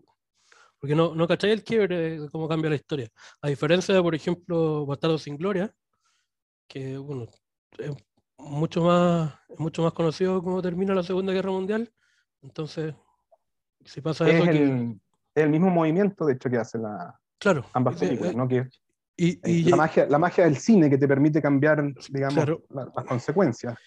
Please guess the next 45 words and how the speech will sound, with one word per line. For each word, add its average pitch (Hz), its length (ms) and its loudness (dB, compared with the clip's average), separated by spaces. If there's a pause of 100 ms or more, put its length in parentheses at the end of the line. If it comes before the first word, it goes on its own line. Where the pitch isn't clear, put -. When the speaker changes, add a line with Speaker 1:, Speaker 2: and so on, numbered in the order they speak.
Speaker 2:
el, 123 200 -8 (140)
el 123 80 -2
desenlace. 151 480 -2 (240)
Speaker 1:
Y, 156 80 -10
el, 165 160 -4 (100)
y 165 120 -6
lo 175 100 2
mismo 214 200 4
con 214 120 2
lo 196 100 2
que, 180 240 0
con 165 140 -6
lo 165 100 -4
que 160 80 -4
viene 196 120 -2
jugando 202 300 -2
Tarantino 196 520 -4
un 185 100 -6
poco 202 540 -4 (580)
en 143 160 -14
las 151 100 -4
últimas 196 280 -2
películas, 202 380 -2
con 170 140 -6
este 175 180 -8
cambio 180 240 -2
de 175 40 0
la 165 60 0
historia. 214 400 -4 (1080)
Porque 143 160 -8 (140)
yo 170 80 -2
encuentro 190 320 -2
que 180 160 0
desde 151 460 -6
Death 160 240 -4
Proof 190 280 -2
en 202 60 -2
adelante, 196 500 -2 (1000)
posteriormente 170 520 -2
a 202 40 2
Death 202 140 0
Proof, 226 200 -6
como 175 200 -2
que 156 60 -6
está 165 580 -4